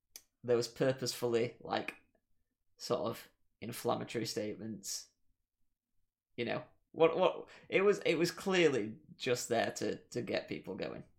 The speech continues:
But it does, it does, um, bring up a, a, an interesting question, whether, whether games getting bigger and bigger and, and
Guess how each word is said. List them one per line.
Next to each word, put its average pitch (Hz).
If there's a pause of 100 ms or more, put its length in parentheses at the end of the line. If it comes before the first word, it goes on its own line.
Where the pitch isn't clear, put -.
(1500)
But -
it 120
does, 175 (100)
it 127
does, - (360)
um, 123 (1500)
bring 131
up 131
a, 117 (100)
a, -
an 120
interesting 120
question, 123 (260)
whether, 110 (1040)
whether 131
games 117
getting -
bigger 113
and 110
bigger 117
and, 110
and 101